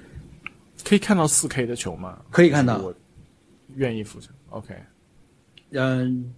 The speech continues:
Speaker 2: 但是我试图去拍照就拍不清楚，就，就我很，我，我，我第一，
Speaker 1: 嗯。
Speaker 2: 第一天晚上用这个看比赛，我就觉得好清楚啊，但是我好想，好想分享这件事情，你知道吗？但是，嗯，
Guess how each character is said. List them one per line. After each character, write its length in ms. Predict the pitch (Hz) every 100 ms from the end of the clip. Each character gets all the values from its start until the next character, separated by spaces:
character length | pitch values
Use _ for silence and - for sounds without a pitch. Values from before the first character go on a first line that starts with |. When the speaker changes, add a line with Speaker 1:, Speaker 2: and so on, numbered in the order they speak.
| -
Speaker 2:
但 180 | 214
是 160 | 202 208
我 260 | 170 139 123
试 380 | - - - 226
图 200 | - 139
去 380 | 143 185 135 120 - _ _ _ _
拍 220 | - 170
照 320 | 170 180 127
就 100 | 127
拍 200 | 123 139
不 100 | 135
清 220 | 131 139
楚， 200 | 135 131 - -
就， 160 | - 294
就 120 | 156
我 160 | 165 180
很， 240 | 147 185 - -
我， 100 | - 208
我， 180 | 202 175 175
我 120 | 160 160 - - - _ _
第 120 | -
一， 60 | 254
Speaker 1:
嗯。 80 | 254 -
Speaker 2:
第 140 | - 233
一 20 |
天 260 | 226 240 240
晚 160 | 113
上 220 | 131 143
用 160 | 143 139
这 100 | 139
个 120 | 135
看 200 | 123 147
比 120 | 117
赛， 120 | 113 123
我 160 | 120
就 120 | 131
觉 120 | 135 131
得 240 | 135 135 - _ _
好 180 | - 135
清 220 | - 220
楚 120 | 208
啊， 140 | 127
但 140 | 127 180
是 80 | 185
我 140 | 151
好 120 | 131
想， 200 | 175 147 123 - - _
好 160 | - 208
想 120 | 226
分 260 | 180 269 285
享 240 | 208 120
这 120 | 131
件 180 | 156 151
事 140 | 147 160
情， 200 | 139 113
你 60 |
知 60 | 107
道 120 | 110
吗？ 160 | 101 101
但 140 | 185 190
是， 280 | 185 165 - - - - - - _ _
嗯， 120 | 233